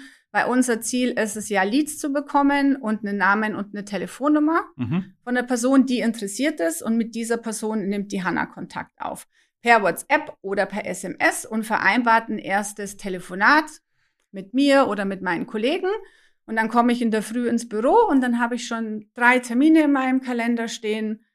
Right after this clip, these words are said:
Speaker 1: mit dem und dem und dem. Und dann rufe ich an und die Person ist ready und freut sich, mit mir zu sprechen.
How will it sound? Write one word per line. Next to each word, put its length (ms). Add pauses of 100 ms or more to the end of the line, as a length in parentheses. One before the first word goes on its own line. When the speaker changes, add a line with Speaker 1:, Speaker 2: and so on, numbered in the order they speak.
(140)
Speaker 1:
mit 240
dem 220
und 140
dem 180
und 180
dem. 400 (120)
Und 100
dann 220
rufe 240
ich 160
an 160
und 320
die 80
Person 380
ist 160
ready 240
und 100
freut 280
sich, 140
mit 160
mir 160
zu 100
sprechen. 520